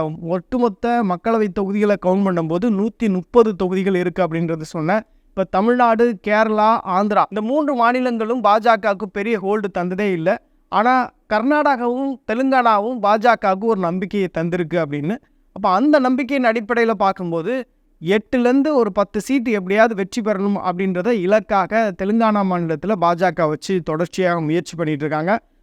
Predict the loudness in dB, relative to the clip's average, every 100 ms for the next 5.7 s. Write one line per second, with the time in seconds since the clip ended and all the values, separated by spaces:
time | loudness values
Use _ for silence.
0 | _ 0 2 2 2 2 2 2 2 2
1 | 2 0 -4 -4 -4 -4 -4 -4 -4 -6
2 | -2 -2 0 2 2 0 -4 -4 -2 0
3 | 0 0 0 2 2 0 -2 -2 -2 -2
4 | -2 -2 -2 -2 -4 _ _ _ -2 2
5 | 2 2 0 0 -2 0 0